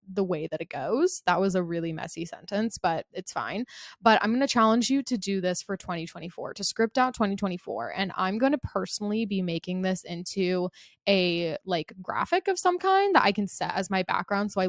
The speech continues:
look at it every day. So I said, "Professionally, it's been an amazing year of growth throughout each section of my business. I've booked out twenty twenty-four and twenty twenty-five for myself and my team under Eden Strader Weddings.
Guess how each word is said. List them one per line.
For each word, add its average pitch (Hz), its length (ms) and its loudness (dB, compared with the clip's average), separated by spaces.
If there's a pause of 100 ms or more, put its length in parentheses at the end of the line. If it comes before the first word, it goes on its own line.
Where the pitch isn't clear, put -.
look - 160 -8
at - 100 -4
it - 120 -4
every - 200 -4
day. - 100 -6 (460)
So - 280 4 (140)
I 208 80 2
said, 190 260 2
"Professionally, 185 680 0
it's - 120 -6
been 208 120 2
an 202 100 4
amazing 220 380 2
year 311 140 6
of 262 100 0
growth 214 240 6
throughout 190 240 4
each 202 240 -6
section 190 360 -4
of 185 140 -2
my 180 80 -4
business. - 540 -8
I've 190 200 -4
booked 202 220 -2
out 226 140 -2
twenty 202 240 -4
twenty-four 240 500 2
and 196 160 -2
twenty 185 260 -4
twenty-five 202 460 0
for 202 80 -2
myself 202 380 -2
and 220 80 -6
my 254 100 -4
team 190 320 -6
under 185 220 -6
Eden 185 260 -6
Strader 208 360 -4
Weddings. 202 500 -6